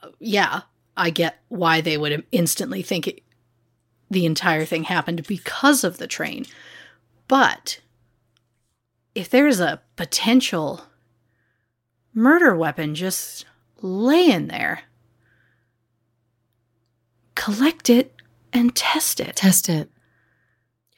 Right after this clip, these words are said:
Speaker 1: And also, isn't, would, would there be a way, and maybe not, for people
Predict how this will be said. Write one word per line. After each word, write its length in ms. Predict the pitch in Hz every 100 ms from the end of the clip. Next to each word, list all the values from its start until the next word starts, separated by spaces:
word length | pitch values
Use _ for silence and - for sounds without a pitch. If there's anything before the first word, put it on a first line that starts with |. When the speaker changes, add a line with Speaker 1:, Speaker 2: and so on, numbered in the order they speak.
| _ _ _ _
Speaker 1:
And 100 | 226
also, 280 | 226 - 262
isn't, 380 | - 220 269 - -
would, 480 | 190 254 320 220
would 240 | 262 339 294
there 180 | 339 320
be 160 | 247
a 60 | 190
way, 280 | 165 139 -
and 200 | 180 180
maybe 280 | 202 196 170
not, 420 | 170 147 - - - _ - _ _
for 800 | - - - 190 175 170 170 - _ _ -
people 720 | - 240 240 220 208 - -